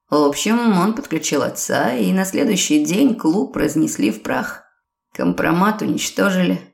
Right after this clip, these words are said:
Черту и его отцу предложили покинуть город. Думаю, они и собирались, но напоследок решили отомстить. Поняли, что я все разворошил. Начали отслеживать.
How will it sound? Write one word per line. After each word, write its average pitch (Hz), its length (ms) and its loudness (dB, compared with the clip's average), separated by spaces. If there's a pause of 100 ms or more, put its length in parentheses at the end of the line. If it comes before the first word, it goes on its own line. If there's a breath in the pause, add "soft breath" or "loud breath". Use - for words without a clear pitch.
(240)
Черту 190 520 -2
и 165 160 4
его 151 220 2
отцу 151 320 -2
предложили 151 580 0
покинуть - 640 -2
город. 175 480 -4 (300)
Думаю, 175 420 2
они 170 220 2
и - 20 0
собирались, 165 680 0
но 180 240 2
напоследок 90 760 0
решили - 420 -2
отомстить. - 800 -4 (540)
Поняли, 196 380 0
что - 240 -4
я 190 360 0
все - 320 -6
разворошил. 143 720 -4 (300)
Начали 147 340 2
отслеживать. - 760 -2